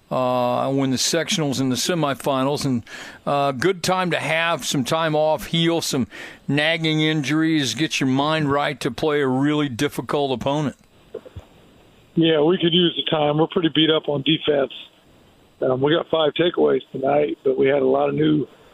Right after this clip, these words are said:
Speaker 2: guys in there and some first times.
Speaker 1: Mm-hmm.
Speaker 2: Played five sophomores pretty significant time, and, uh, I was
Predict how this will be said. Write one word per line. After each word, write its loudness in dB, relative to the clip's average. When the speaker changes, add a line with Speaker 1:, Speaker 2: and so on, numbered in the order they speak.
Speaker 2:
guys 2
in -4
there 2
and -6
some -6
first -2
times. 0
Speaker 1:
Mm-hmm. -2
Speaker 2:
Played 2
five 2
sophomores 0
pretty -2
significant -2
time, 0
and, -6
uh, 0
I 0
was 2